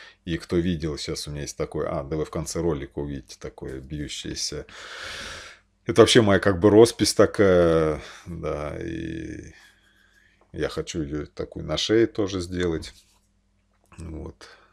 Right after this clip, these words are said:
она, ну ладно, сейчас включать не буду, в конце где-то. Ну, вы видели, вс-, кто уж мои ролики смотрит. Кстати, все вещи многие не мной изобретены, я сам, можно сказать, пользуюсь чужим каким-то художественным.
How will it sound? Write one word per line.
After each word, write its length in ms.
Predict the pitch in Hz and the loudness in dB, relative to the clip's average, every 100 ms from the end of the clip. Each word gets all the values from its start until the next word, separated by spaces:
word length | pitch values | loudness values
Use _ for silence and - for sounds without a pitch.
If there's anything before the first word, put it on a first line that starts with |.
| _ | _
она, 320 | 82 80 78 - 82 - _ _ _ | -10 -10 -10 -14 -16 -18 _ _ _
ну 120 | - 113 | -8 -6
ладно, 160 | 71 | -6
сейчас 160 | - - | -8 -14
включать 420 | - 80 - 73 | -10 -6 -6 -8
не 100 | 82 | -10
буду, 340 | 104 117 78 | -6 -6 -8
в 100 | 76 | -14
конце 380 | - 76 78 80 | -8 -8 -6 -14
где-то. 340 | 80 80 - - _ - - - - | -14 -18 -20 -20 _ -20 -18 -18 -10
Ну, 120 | 135 | 2
вы 100 | 127 | 4
видели, 380 | 90 92 69 65 | 4 2 0 -10
вс-, 300 | - - - | -12 -12 -12
кто 220 | - - | -14 -12
уж 240 | 80 - - | -12 -12 -12
мои 140 | 80 | -10
ролики 340 | 76 73 - - | -8 -8 -10 -14
смотрит. 520 | - 87 - - - _ _ _ _ _ _ _ _ _ - | -8 -8 -8 -10 -12 _ _ _ _ _ _ _ _ _ -20
Кстати, 400 | - - 92 101 - | -10 -4 -2 -4 -8
все 220 | - - 135 | -6 -2 0
вещи 260 | 131 - | 0 0
многие 300 | 110 104 90 | -2 -2 -2
не 160 | 95 104 | -2 0
мной 640 | 117 113 80 69 73 76 | 0 0 -2 -4 -8 -8
изобретены, 640 | 73 82 82 82 92 98 104 | -8 -6 -6 -6 -4 -2 -4
я 320 | 73 67 64 - | -4 -6 -6 -10
сам, 420 | - 73 64 67 _ _ - | -8 -8 -8 -18 _ _ -20
можно 160 | 82 | -18
сказать, 220 | - - | -16 -12
пользуюсь 360 | - 80 - - | -2 -2 -2 -12
чужим 360 | - 82 101 98 | -10 -4 -4 -4
каким-то 300 | - 78 - | -10 -12 -14
художественным. 800 | - - 90 85 - - 82 | -18 -12 -8 -8 -8 -14 -16